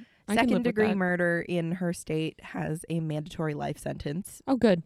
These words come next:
Speaker 2: So that's, that's what she got.
Speaker 1: Especially since she was involved in two others. <laughs>
Speaker 2: Yeah.
Speaker 1: Like, okay, you should probably be off the street. <laughs>
Speaker 2: Yeah. So those were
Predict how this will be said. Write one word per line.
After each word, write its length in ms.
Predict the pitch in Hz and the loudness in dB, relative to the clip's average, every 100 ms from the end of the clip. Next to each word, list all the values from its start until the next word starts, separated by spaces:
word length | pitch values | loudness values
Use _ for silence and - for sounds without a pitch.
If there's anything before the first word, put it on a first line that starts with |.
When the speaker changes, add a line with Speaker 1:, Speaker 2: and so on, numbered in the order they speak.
| _ | _
Speaker 2:
So 160 | - 349 | -6 -4
that's, 400 | 339 349 - - - | -2 -6 -8 -16 -10
that's 260 | 240 - 311 | -10 -10 -10
what 120 | - | -10
she 120 | - - 554 | -12 -12 -8
got. 100 | - _ - - | -8 _ -20 -8
Speaker 1:
Especially 400 | - 220 226 220 | 0 0 2 0
since 260 | - 208 | 2 -2
she 360 | - 214 202 190 - | 0 0 2 0 -4
was 440 | 185 185 175 - - _ _ _ _ _ _ _ _ _ _ - | -2 -2 -2 -8 -18 _ _ _ _ _ _ _ _ _ _ -2
involved 340 | 190 190 185 180 | 2 4 4 2
in 80 | 170 | 2
two 200 | 202 185 | 2 4
others. 380 | 165 170 - 277 | 4 4 4 4
<laughs> 40 | 285 311 269 - | 8 8 6 -2
Speaker 2:
Yeah. 280 | 208 190 - - - - - - - 254 | -2 -2 -4 -10 -8 -6 -6 -6 -8 0
Speaker 1:
Like, 440 | 226 220 202 - 233 226 | 6 6 6 2 -2 2
okay, 220 | 208 170 | 2 4
you 120 | 170 | 2
should 160 | 185 190 | 4 4
probably 500 | 196 220 202 190 185 | 4 4 2 4 2
be 160 | 196 165 | 2 2
off 180 | 170 | 2
the 100 | - 170 | 2 0
street. 400 | - - - 330 | 2 2 2 0
<laughs> 60 | - | -6
Speaker 2:
Yeah. 200 | 170 170 - _ _ - - | -6 -6 -10 _ _ -20 -6
So 180 | - 269 | 2 4
those 240 | 262 | 4
were 80 | 285 | 4